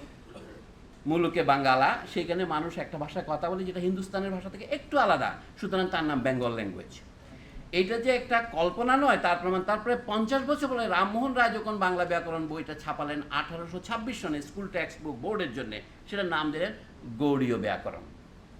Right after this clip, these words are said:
প্রথমে ইংরেজিতে লিখেছেন উনি, Grammar of the Bengali Language লিখেছেন, এল ডবল ই,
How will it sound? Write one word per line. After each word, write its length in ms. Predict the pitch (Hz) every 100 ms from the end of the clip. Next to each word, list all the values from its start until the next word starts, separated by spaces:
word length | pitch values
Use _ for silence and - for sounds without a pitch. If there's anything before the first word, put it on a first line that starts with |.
| - - - -
প্রথমে 280 | 151 139 190
ইংরেজিতে 320 | 185 160 143
লিখেছেন 360 | 151 147 170 160
উনি, 240 | 131 180 113
Grammar 240 | 135 143
of 160 | 143 143
the 40 |
Bengali 840 | 104 135 139 131 147 139 135 208 185
Language 400 | 147 123 110 98
লিখেছেন, 360 | 95 101 123 190 - - - - - -
এল 380 | 139 147 156 135 - - 113
ডবল 320 | 131 131 139
ই, 280 | 196 139